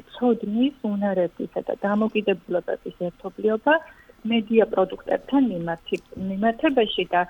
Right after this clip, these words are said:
აი, რას გულისხმობს ეს, ხომ? ეს არის თანამედროვე ციფრულ სამყაროში მედია ტექნოლოგიებზე წვდომას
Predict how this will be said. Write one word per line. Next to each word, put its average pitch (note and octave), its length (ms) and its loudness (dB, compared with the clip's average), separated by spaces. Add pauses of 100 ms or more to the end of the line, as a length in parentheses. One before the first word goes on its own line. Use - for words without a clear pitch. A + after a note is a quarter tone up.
(200)
აი, G#3+ 160 4
რას G3 220 0
გულისხმობს - 680 -4
ეს, - 160 -2
ხომ? B3 300 2
ეს G#3 120 -4
არის G3 300 0
თანამედროვე A3+ 840 0
ციფრულ F3+ 420 -10
სამყაროში - 680 -6
მედია F#3 360 -4
ტექნოლოგიებზე - 960 -14
წვდომას G#3 600 0